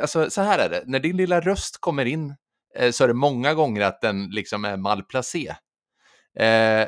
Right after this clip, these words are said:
många gånger så är jag glad att höra din röst. Nu vart jag ledsen, för, för jag försökte säga så här. Podden som fruktade solnedgången. Podden som pratar film i allmänhet och skräckfilm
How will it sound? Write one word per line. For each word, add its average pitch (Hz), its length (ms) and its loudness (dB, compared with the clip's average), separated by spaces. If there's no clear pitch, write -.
många 185 300 4
gånger 160 280 4
så 117 320 2
är 123 100 2
jag 110 180 2
glad 139 320 4
att 131 60 2
höra 107 180 2
din 104 180 -4
röst. 98 320 -4
Nu 139 120 -4
vart 127 180 2
jag 110 120 0
ledsen, 110 420 -2
för, - 180 -2
för 131 60 -4
jag 135 180 4
försökte 117 280 -6
säga 101 220 0
så 101 100 -8
här. 110 220 2
Podden 151 640 4
som 123 320 0
fruktade 107 600 -2
solnedgången. 98 1160 -2
Podden 139 560 0
som 131 280 0
pratar 104 760 2
film 135 600 -6
i 135 120 -2
allmänhet 107 880 0
och - 460 2
skräckfilm 120 920 -4